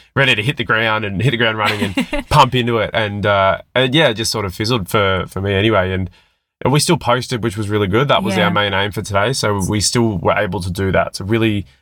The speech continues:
Speaker 1: appreciative and very grateful for ourselves that, uh, we did that.
Speaker 2: Yeah.
Speaker 1: Because it's, again, it's that
Speaker 2: Regardless.
Speaker 1: showing up that we
Speaker 2: Mm.
Speaker 1: decided, no matter what, it's the showing
Speaker 2: Doesn't
Speaker 1: up that
Speaker 2: matter.
Speaker 1: it's time to, uh, to do now.
Speaker 2: Well, I mean, we show up on the podcast every day, and even when we don't want to sometimes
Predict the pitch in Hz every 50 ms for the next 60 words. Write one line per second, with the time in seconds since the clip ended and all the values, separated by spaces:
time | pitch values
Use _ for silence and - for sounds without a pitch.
0 | _ _ _ _ - - - 135 123 - - - 107 113 123 120 117 113 104 87
1 | 104 101 101 87 87 101 92 80 - - 92 90 - 95 95 - - 101 98 95
2 | 90 95 90 - _ _ - - - 98 98 - - 117 110 92 135 135 - -
3 | 95 90 - - _ _ - 190 196 190 175 170 127 92 87 113 98 110 110 -
4 | 90 123 120 117 120 - - 131 123 - 165 165 131 120 120 117 117 113 104 90
5 | - - 110 107 101 98 95 98 95 95 92 95 98 95 104 113 127 147 139 120
6 | 104 98 98 92 - - _ _ _ _ _ _ _ - 107 - - 131 110 -
7 | 135 120 110 110 110 101 92 90 - - 95 95 90 - - 92 90 - - -
8 | - 95 90 87 90 90 - - - 92 87 82 85 85 87 90 87 85 - -
9 | 110 95 101 107 113 101 78 - - - - - - 320 302 269 254 247 240 220
10 | 214 202 - - 208 185 170 165 190 208 185 170 - - 233 247 - - 285 196
11 | 151 175 - - 190 175 185 180 180 165 165 226 277 262 226 196 185 180 175 -
12 | 196 190 180 190 190 180 175 175 185 - 180 175 180 190 175 170 170 - - 175
13 | 185 185 180 - 196 180 175 - 185 185 175 - 202 190 220 320 370 339 277 -
14 | - - -